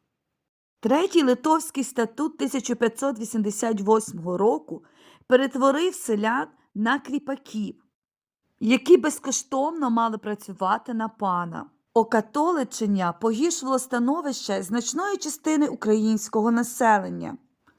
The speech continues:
Поляки не захистили українські землі від набігів турків і татар, а також самі ж поляки здійснювали наїзди на українські землі,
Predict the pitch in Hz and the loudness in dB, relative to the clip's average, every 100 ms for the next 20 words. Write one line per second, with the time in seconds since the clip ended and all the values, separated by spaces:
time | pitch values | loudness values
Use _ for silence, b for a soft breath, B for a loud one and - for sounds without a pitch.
0 | _ - 240 254 311 330 294 262 226 247 | _ 4 4 6 2 2 0 0 0 -2
1 | 226 - - 302 294 226 208 220 226 240 | -4 -4 -2 0 2 0 0 0 2 2
2 | 240 - 208 170 233 285 262 196 180 226 | 0 -4 -4 2 4 4 4 0 -2 0
3 | 220 214 254 254 220 254 - 214 202 - | 4 4 4 -2 -6 -8 -4 -4 -4 -4
4 | 226 220 214 233 - 240 185 - b b | -4 -2 -2 -4 0 2 2 -4 b b
5 | b b b - 214 214 277 311 269 - | b b b -4 -4 2 4 4 -2 -10
6 | - 233 254 320 - 285 262 220 208 208 | -4 -2 -2 -4 -4 0 4 4 4 -2
7 | 196 165 226 254 - 214 214 208 208 208 | -12 -8 -4 -4 -4 -6 -4 -2 -2 -2
8 | 190 208 302 233 226 190 B B B 214 | -2 2 2 2 2 0 B B B 4
9 | 233 226 233 233 233 339 320 - 294 247 | 4 2 0 0 0 -4 -8 -6 -4 0
10 | 196 233 214 190 185 | 0 0 0 -2 -6